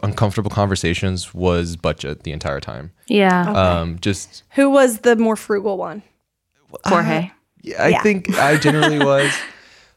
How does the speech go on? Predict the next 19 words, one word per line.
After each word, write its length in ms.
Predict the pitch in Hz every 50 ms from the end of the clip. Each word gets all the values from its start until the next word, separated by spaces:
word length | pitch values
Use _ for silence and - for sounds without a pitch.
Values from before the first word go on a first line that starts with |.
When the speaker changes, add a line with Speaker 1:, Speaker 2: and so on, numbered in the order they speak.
| _ _ -
Speaker 1:
but 300 | - 117 117 113 110 110
Speaker 2:
But, 260 | 302 339 - - - - -
but 120 | 247 311
you 120 | 294 330 370
were, 240 | 392 381 302 247 -
you 180 | - 254 262
were 120 | 285 294 277
also 320 | 277 285 254 - 262 240
very 760 | 202 202 208 196 196 190 190 185 185 180 175 185 180 180 _ _ _ _ _ _ _ _ -
open 520 | 202 190 185 - - - - - 202 190 - _ -
to 100 | - 202
listening 640 | 185 180 180 170 - - 180 175 165 160 160 165 160
to 120 | - - 165
the 120 | - 151
rationale, 640 | 160 160 165 165 - - 165 156 - - - -
which 140 | - 208 -
I 60 | 196
appreciated. 680 | 175 175 - - - 175 - - - - - - - 277 302 -
<laughs> 560 | 320 - 226 - - 440 262 - 320 - -